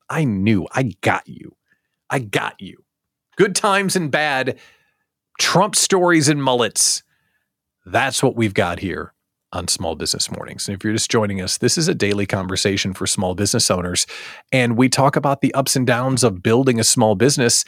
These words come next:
And today is one of those days where no one wants to do anything.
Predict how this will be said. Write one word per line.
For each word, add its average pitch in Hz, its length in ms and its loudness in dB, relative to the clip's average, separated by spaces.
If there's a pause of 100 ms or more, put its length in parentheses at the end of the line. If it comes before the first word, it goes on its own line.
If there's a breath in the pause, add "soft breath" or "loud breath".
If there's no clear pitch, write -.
(380 loud breath)
And 156 260 0
today 139 460 2
is 247 160 0
one 214 140 2
of 196 60 0
those 190 200 2
days 190 380 0
where 262 200 2
no 381 560 2
one 320 280 4
wants 196 320 2
to - 100 0
do 156 220 4
anything. 113 640 0